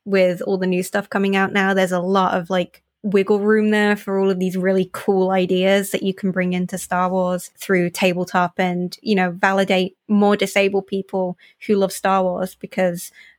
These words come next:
as someone who is disabled and loves Star Wars, I got loads of disabled friends who really love Star Wars. <laughs> And it would be great if they could play people like them, where the game, you know, actively en-, encourages disabled people to be empowered in their stories would just be,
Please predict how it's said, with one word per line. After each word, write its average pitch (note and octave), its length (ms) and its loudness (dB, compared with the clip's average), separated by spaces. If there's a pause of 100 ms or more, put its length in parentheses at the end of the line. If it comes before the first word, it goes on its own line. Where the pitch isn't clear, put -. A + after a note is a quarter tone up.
as G#3+ 160 -2
someone F#3+ 240 2
who F#3 80 4
is F#3+ 180 2
disabled F#3+ 500 0
and F#3+ 140 -2
loves F#3 160 -4
Star A3 240 0
Wars, G3 260 0
I F#3 60 2
got - 220 -4
loads G#3 220 2
of G3 100 -4
disabled A3+ 480 0
friends F#3+ 240 -2
who G#3 160 -2
really G3+ 280 0
love G#3+ 240 0
Star A#3+ 320 2
Wars. A3+ 400 2 (120)
<laughs> - 160 -10
And C4+ 120 4
it A#3 100 2
would A3 100 -2
be A3 160 -2
great A3 280 2
if - 120 -6
they G#3+ 120 2
could G#3+ 220 -8
play A3 180 0
people G#3 460 -4 (240)
like A3 280 -2
them, F#3 300 -2
where G3+ 140 2
the G3 80 2
game, F#3+ 500 0
you G#3 120 -2
know, F#3+ 120 0
actively F#3+ 440 -2
en-, F#3+ 200 -2 (140)
encourages F#3 920 -2
disabled F#3 380 -2
people F#3+ 260 -2
to G3 180 -2
be F#3 240 0
empowered E3+ 600 0
in E3+ 120 -2
their E3+ 140 -2
stories E3+ 720 -4
would F#3 160 -2
just - 220 -6
be, E3+ 320 0